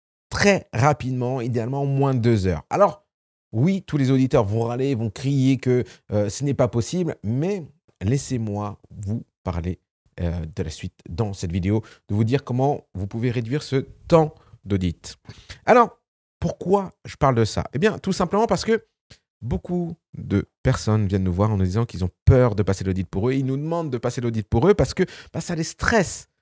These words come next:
de passer l'audit. Les auditeurs les stressent, ils ne savent pas vers où ils vont, ils ne savent pas ce qui va se passer. Du coup, bah, ils ont peur et ça les bloque. Et l'autre point, c'est qu'ils ont peur de bloquer leur journée entière pour un audit parce que, bah, ils ont du business à gérer, ils ont autre chose à faire.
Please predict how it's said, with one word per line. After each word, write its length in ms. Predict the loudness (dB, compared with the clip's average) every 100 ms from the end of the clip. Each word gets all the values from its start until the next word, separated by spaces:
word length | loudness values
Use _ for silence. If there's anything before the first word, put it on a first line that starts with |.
| _ -2
de 80 | 0
passer 260 | 0 0
l'audit. 480 | 0 0 0 -4 -8 -8
Les 260 | -2 0
auditeurs 320 | 0 0 0
les 80 | 0
stressent, 420 | -2 -2 -2 -2
ils 40 | -6
ne 80 | -4
savent 160 | -4 0
pas 140 | 2
vers 220 | 4 2
où 100 | 2
ils 100 | 0
vont, 140 | 0 -4 -6 -14
ils 40 | -4
ne 40 |
savent 140 | -2
pas 140 | 0 0
ce 80 | 0
qui 60 |
va 100 | -4
se 80 | -2
passer. 260 | -2 0 0
Du 140 | 0
coup, 280 | 4 4 2 _ _ _
bah, 60 | 0
ils 120 | 2
ont 80 | 0
peur 500 | 2 4 6 2 -2 -12 _
et 220 | -2 0
ça 140 | 0 -2
les 100 | 0
bloque. 360 | 2 0 -4 -20 _ _ _ -20 _
Et 260 | 4 6 4 4
l'autre 320 | 6 6 2
point, 340 | -2 0 0
c'est 140 | -2 -6
qu'ils 260 | -4 -4
ont 60 | -4
peur 640 | 0 4 6 6 4 -4 _ _ _ _ _ -2
de 100 | 0
bloquer 480 | 4 6 4 2 0
leur 180 | -2
journée 300 | -2 -2 0
entière 540 | 0 -2 -4 -4 -2 -2
pour 180 | -2 0
un 80 |
audit 320 | 0 0 -2 -2
parce 160 | -6
que, 120 | -6
bah, 120 | -6 -6
ils 160 | -6
ont 80 | -8
du 100 | -8
business 360 | -10 -10 -6 -2
à 60 |
gérer, 280 | -2 0 -2
ils 160 | -2 -4
ont 80 | 2
autre 180 | 2 2
chose 260 | 0 2
à 80 | 0
faire. 400 | 4 6 6 4